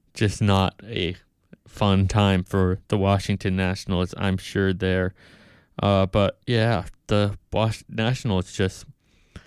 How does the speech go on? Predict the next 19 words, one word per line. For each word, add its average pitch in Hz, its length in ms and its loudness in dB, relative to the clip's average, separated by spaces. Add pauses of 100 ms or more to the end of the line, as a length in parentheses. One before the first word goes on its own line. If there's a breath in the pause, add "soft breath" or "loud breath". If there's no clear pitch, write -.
(540 loud breath)
played 107 340 -2 (480)
great 104 440 -2
baseball 101 580 2
in 101 200 0
Game 101 280 2
six - 400 -4
and 107 100 -6
seven. 104 540 -2
Um, 92 320 -2 (460 soft breath)
congratulations 110 1040 -4
to 101 140 -4
a 95 100 -6
very 98 340 -6
weird 95 340 -2
team 98 400 2
of 92 160 -2
dudes. 92 400 2
I'm 92 180 0
cor-, 107 420 0